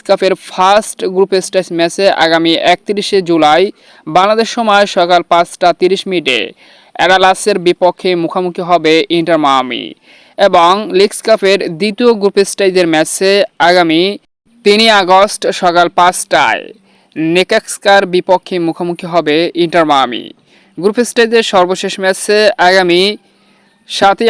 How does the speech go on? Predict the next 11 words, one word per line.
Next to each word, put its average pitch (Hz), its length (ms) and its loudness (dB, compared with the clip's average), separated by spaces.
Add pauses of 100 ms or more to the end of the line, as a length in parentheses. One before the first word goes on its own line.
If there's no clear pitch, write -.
(120)
আগস্ট 175 520 2 (840)
বাংলাদেশ 180 500 2
সময় 175 360 0
সকাল 170 200 0 (100)
পাঁচটা 165 340 0 (100)
তিরিশ 180 280 -2
মিনিটে 139 280 -6 (200)
পুলমাসের 170 640 0
বিপক্ষে 214 480 0 (180)
মুখোমুখি 180 460 -6
হবে 165 180 0